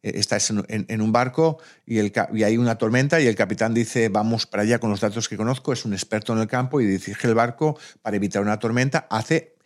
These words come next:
conforme a su me-, la mejor de sus predicciones, lo cual no quiere decir que sea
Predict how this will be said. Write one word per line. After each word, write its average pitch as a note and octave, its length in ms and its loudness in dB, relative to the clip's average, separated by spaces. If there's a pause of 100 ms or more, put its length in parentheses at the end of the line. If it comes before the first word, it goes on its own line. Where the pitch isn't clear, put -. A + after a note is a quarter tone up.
(360)
conforme C#3+ 500 2
a C3+ 80 4
su B2+ 200 2
me-, A#2 220 2
la A#2+ 160 2
mejor A2 280 0
de G#2 80 0
sus - 180 -8
predicciones, - 760 -10
lo A2 180 -4
cual E3 200 2
no C#3 100 2
quiere B2 200 2
decir A2+ 340 2
que G2 100 -4
sea F2 260 -2